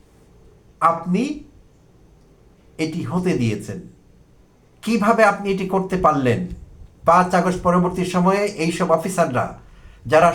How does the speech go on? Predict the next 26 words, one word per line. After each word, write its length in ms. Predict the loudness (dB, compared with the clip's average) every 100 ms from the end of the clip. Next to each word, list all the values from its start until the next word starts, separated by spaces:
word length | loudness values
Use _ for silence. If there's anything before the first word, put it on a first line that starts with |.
| 2
সরাসরি 420 | 2 2 0 0 2
মানবতা 320 | 2 0 -2 -4
বিরোধী 200 | -2 0
অপরাধের 360 | 2 2 0 -2
সঙ্গে 220 | -4 -4 -4
যুক্ত, 220 | -6 -10 -16 -16 -20 -20 -14 0
তাদের 240 | 2 4 2
মধ্যে 200 | 2 4 4
এগারো 220 | 6 4 4
জন 100 | 2 2
এখনও 200 | 0 -2 -2
কি 80 | 0
করে 140 | 0 0 0
ক্ষমতায় 340 | -2 0 -2 -4
থাকেন, 240 | -4 -6 -8 -8 -4
এখনও 200 | -2 -2 -6
কি 60 | -4
করে 120 | -4 -4 0
সার্ভিং 340 | 0 0 -6 -2
পার্সোনেল 400 | -2 -2 -10 -8
হন, 140 | -10 -12 -14 -20 -20 -20 -20 -20 -20 -8 2
সার্ভিং 320 | 2 2 -2 0
আর্মি 180 | 0 0 -2
পার্সোনেল 380 | -4 -4 -4 -2
or 60 | -2
আর্মি 160 | 0